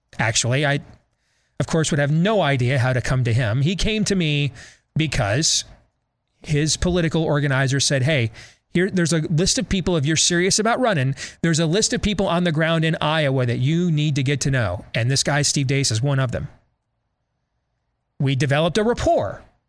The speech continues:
He would frequent come, frequently come on this show before you guys came to work here.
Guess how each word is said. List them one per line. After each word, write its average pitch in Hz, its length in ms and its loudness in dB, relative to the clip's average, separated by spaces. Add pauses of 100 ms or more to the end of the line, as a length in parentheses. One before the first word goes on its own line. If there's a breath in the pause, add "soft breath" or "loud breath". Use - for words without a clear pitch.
(380)
He 123 80 0
would 131 120 0
frequent 147 260 0
come, 185 180 0
frequently 226 580 -2
come 214 160 0
on 202 140 2
this 196 120 2
show 208 240 2
before 175 280 0
you 151 100 0
guys 131 320 -2
came 127 180 -4
to 120 80 -2
work 95 200 -6
here. 110 220 -4